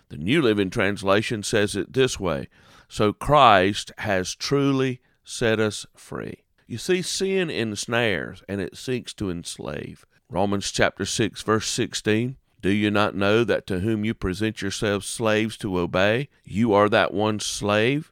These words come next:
whom you obey, whether of sin leading to death or of obedience leading to righteousness?" One of the lies the enemy will tell you is there is no freedom from the bondage you find yourselves in.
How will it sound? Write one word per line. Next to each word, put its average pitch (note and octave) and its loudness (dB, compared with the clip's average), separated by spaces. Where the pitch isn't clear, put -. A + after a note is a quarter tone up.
whom A2+ -2
you G#2 2
obey, F2+ 2
whether F#2+ 0
of E2 -2
sin A2 0
leading G2 0
to E2+ -4
death G#2 0
or F#2 -2
of F2 -4
obedience G2 0
leading G2 -4
to F2+ -8
righteousness?" D2 -10
One F3 2
of F#3+ 0
the B2 4
lies A2 2
the G#2 0
enemy C3 2
will G2 0
tell C#3 2
you F2+ -2
is F#2+ -6
there A#2 4
is G2 -2
no A2+ 4
freedom B2+ -2
from G2 -2
the F#2 0
bondage G2+ 2
you F#2 -6
find A#2+ -2
yourselves D#2+ -8
in. F2 -16